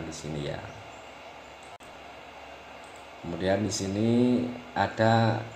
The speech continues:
input project. Jadi karena untuk kurikulum Merdeka Belajar ini ada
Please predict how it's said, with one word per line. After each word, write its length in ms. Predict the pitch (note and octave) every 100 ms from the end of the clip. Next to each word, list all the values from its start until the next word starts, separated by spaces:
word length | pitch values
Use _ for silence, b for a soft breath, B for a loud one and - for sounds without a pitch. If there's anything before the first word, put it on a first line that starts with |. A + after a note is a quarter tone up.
| G#2+
input 560 | A2 G#2+ - A#2+ A#2 -
project. 480 | A2 A2 A#2 G#2+ - - - - -
Jadi 480 | E2 E2 G#2 G#2 G2
karena 480 | - G2 G2+ G#2 G2+ -
untuk 480 | G2+ G2 G2+ -
kurikulum 640 | - G#2+ G#2 G#2+ G2+ G#2 G2+
Merdeka 480 | G2+ - F#2 G2 -
Belajar 320 | F2+ F#2 F#2+ D#2+
ini 320 | G2 A#2 C#2
ada 640 | F#2+ G2+ G2+ F#2 F2 F2